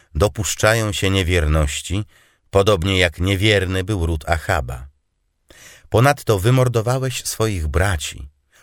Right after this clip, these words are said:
potomków twego ojca, godniejszych od ciebie.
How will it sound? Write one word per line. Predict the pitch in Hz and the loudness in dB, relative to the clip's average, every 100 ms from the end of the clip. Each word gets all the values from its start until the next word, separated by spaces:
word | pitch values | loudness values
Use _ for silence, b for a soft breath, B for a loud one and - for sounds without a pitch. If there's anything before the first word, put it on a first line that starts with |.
| b | b
potomków | 98 92 104 110 - 123 | 0 2 0 0 -2 -8
twego | - 104 98 90 | -6 -4 -2 0
ojca, | 101 101 76 - 62 b b | 0 0 -2 -4 -4 b b
godniejszych | 78 92 85 92 95 87 - 101 - | -2 0 2 2 2 0 -4 -8 -10
od | - | -10
ciebie. | - 92 - - | -6 -6 -6 -12